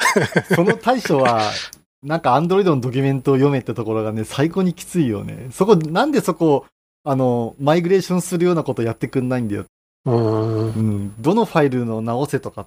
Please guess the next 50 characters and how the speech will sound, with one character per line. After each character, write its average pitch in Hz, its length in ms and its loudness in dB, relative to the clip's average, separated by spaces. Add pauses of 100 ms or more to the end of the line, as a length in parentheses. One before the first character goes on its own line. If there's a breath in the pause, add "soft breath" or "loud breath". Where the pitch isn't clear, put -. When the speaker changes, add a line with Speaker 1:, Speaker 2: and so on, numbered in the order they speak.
(100)
Speaker 2:
て 117 80 -6
い - 20 -2
う 107 40 -4
の 107 100 -6
が 101 140 -6
全 143 260 -2
然 190 180 2
書 185 140 2
い 180 80 4
て 165 80 0
な 123 100 -2
く - 80 -16
っ - 40 -18
て - 160 -6
さ。 101 280 -8 (180)
で、 151 140 2
Google 269 440 -2
っ - 20 -20
て、 262 380 -4 (540)
あ 147 120 0
の、 151 640 0 (120)
開 208 160 0
発 226 280 -6
フ - 140 -6
ォ - 40 2
ー - 20 4
ラ 233 80 6
ム 156 60 4
み 127 100 0
た 127 80 0
い 123 60 4
な 110 40 -2
の 110 60 -4
な 156 120 2
い 226 40 0
じ 220 80 -2
ゃ 151 60 0
な 110 100 -4
い 101 40 -8
で 104 60 -10
す - 120 -18
か。 104 180 -8 (640)
Speaker 1:
あ、 135 80 2
そ - 160 4
う - 20 6
な 135 60 2
ん - 20 -4
で - 60 -6
す - 80 -6
か？ 123 120 -10